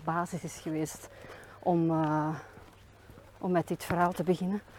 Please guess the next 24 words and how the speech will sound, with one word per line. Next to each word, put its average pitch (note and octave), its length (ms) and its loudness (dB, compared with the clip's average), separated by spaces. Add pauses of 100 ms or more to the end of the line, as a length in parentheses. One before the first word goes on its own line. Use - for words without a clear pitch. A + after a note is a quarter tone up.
(320)
Maar G3 100 6
ook G#3+ 140 8
gewoon A3+ 240 6
omdat G3+ 200 6
iedereen A3 340 6
het F#3 120 -2
heeft G3+ 280 6
over F3+ 260 0
de F3 80 2
wereld, F3 380 2
dit, F#3+ 160 -4
de F#3 100 0
wereld, E3 380 0
dat. - 300 -4 (640)
En G3 120 0
ik F#3 80 4
denk, G3 200 6
maar F#3+ 320 0 (1700)
het - 80 -6
is G#3 140 -2
gemakkelijk G3 480 0
gezegd F3 400 -6
om D#3 160 2
alles - 480 -2